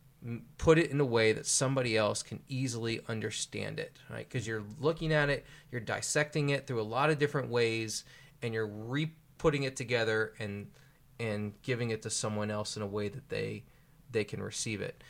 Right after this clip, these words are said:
So that in mind, those puzzle pieces here, combined with what we learned in episode two, we looked at your life experiences.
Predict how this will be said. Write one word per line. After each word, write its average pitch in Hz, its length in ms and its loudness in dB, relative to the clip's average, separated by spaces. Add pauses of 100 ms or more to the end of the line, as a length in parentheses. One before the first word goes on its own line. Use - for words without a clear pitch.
(200)
So 165 400 8
that 170 220 10
in 247 100 8
mind, 127 460 6 (500)
those 190 420 10
puzzle 185 360 12
pieces - 500 -4
here, 113 400 -4 (400)
combined 175 560 4
with 214 200 6
what 185 140 6
we 151 100 6
learned 139 520 10
in 131 120 4
episode 123 680 6
two, 127 500 6
we 120 160 -2
looked 139 200 4
at 127 80 4
your 127 120 2
life 123 280 4
experiences. 120 1080 6